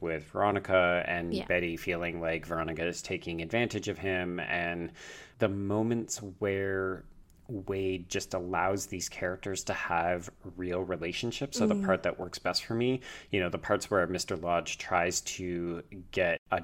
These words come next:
Speaker 1: job for Archie's dad in a foreign country in
Speaker 2: <laughs>
Speaker 1: the span of, what, twelve hours?
Speaker 2: Yeah.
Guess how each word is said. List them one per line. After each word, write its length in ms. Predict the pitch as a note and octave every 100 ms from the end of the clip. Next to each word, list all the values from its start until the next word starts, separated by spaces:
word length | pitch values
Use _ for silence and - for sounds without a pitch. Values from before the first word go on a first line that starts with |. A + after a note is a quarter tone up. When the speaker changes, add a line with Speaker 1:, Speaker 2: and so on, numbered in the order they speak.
| -
Speaker 1:
job 680 | - F#2 E2+ E2 E2 E2+ -
for 580 | - - F2 E2+ D#2+ E2
Archie's 500 | G2 F#2+ - F2+ E2 - -
dad 580 | A2+ A2+ G2 F2+ F2+ F#2 -
in 160 | G2 F2+
a 140 | E2+
foreign 480 | - G#2 G2 F#2+ F#2
country 880 | - - F#2+ - F#2+ F2 E2 D#2 -
in 460 | A#3+ B3 - D#2 - - -
Speaker 2:
<laughs> 240 | - C#5 -
Speaker 1:
the 80 |
span 380 | - - G2 E2
of, 180 | E2 D2+ -
what, 180 | - D#2 -
twelve 400 | - E2+ D#2 - -
hours? 680 | D#2 F#2 G#2+ C#3 C#3+ -
Speaker 2:
Yeah. 440 | D4 F#3+ F2 E2